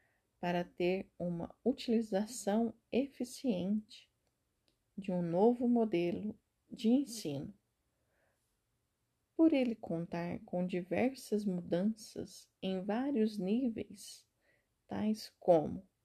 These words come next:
infraestrutura educacional,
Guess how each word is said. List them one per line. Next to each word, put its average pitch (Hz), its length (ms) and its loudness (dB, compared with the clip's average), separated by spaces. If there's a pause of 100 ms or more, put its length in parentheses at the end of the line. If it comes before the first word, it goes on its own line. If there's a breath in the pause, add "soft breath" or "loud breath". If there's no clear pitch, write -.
(600)
infraestrutura 220 1160 -2
educacional, 180 960 -6